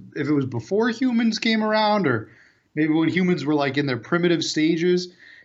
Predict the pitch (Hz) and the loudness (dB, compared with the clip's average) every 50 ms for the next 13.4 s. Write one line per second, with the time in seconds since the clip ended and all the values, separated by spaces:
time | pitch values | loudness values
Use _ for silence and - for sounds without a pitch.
0 | _ - - 151 147 143 143 147 147 143 143 143 147 143 139 139 131 127 120 135 | _ -2 0 2 2 4 2 2 0 -2 -2 -2 -2 -2 -2 -2 -2 0 0 -2
1 | 131 135 - 180 196 208 202 196 - - 160 170 165 156 143 135 - - - - | -2 0 0 2 2 2 2 0 0 0 0 0 2 2 2 0 -2 -2 0 0
2 | 190 196 180 - - 135 123 - - 117 110 104 104 113 110 - 170 170 180 160 | 2 2 2 0 -2 -4 -4 -4 -4 -4 -4 -2 -2 -4 -2 0 2 2 2 2
3 | - - 170 156 151 143 139 139 131 135 - - _ _ _ _ _ _ _ _ | 0 0 0 2 2 2 0 0 -4 -6 -10 -20 _ _ _ _ _ _ _ _
4 | _ _ _ _ - 143 135 131 123 123 123 120 117 113 107 107 - _ _ _ | _ _ _ _ -2 0 2 2 2 0 0 -2 -4 -4 -6 -8 -10 _ _ _
5 | _ _ _ _ _ - 139 131 117 117 170 180 175 180 - - 165 156 147 143 | _ _ _ _ _ -14 -12 -8 -2 0 2 2 4 2 2 2 2 2 0 0
6 | 127 123 - 156 147 139 135 131 123 - 151 139 139 120 - - - 156 151 156 | -2 -2 -2 0 0 0 -2 -4 -4 -4 -4 -2 -2 -2 -4 -4 -2 0 2 2
7 | 147 143 143 131 135 - - 156 139 135 120 110 - - - _ _ _ _ _ | 2 2 0 -2 -4 -2 0 2 2 2 0 -2 -6 -10 -14 _ _ _ _ _
8 | _ _ _ _ _ _ _ _ _ _ _ _ _ _ _ _ - 143 139 139 | _ _ _ _ _ _ _ _ _ _ _ _ _ _ _ _ 0 0 2 2
9 | 135 131 127 131 131 127 113 117 - - 165 151 123 113 117 151 156 147 143 123 | 2 2 0 0 -2 -2 -4 -6 -10 -12 -12 -10 -8 -4 0 2 2 2 0 0
10 | - 160 160 175 165 - 190 165 156 170 170 147 147 156 147 - - 135 135 120 | 0 2 2 4 2 2 0 0 2 2 2 2 2 0 0 0 0 0 0 2
11 | 123 143 147 147 143 139 135 139 - 160 147 131 127 117 123 131 135 131 127 120 | 2 2 2 4 2 2 0 -4 -8 -6 -2 -2 -2 0 2 2 2 4 2 0
12 | 113 117 - - 170 160 139 123 113 113 110 110 110 113 117 120 - - 147 135 | -2 -6 -8 -4 0 2 2 2 2 0 -2 -4 -4 -4 -4 -4 -2 2 2 4
13 | 127 117 110 117 - - _ | 4 4 0 -2 -6 -16 _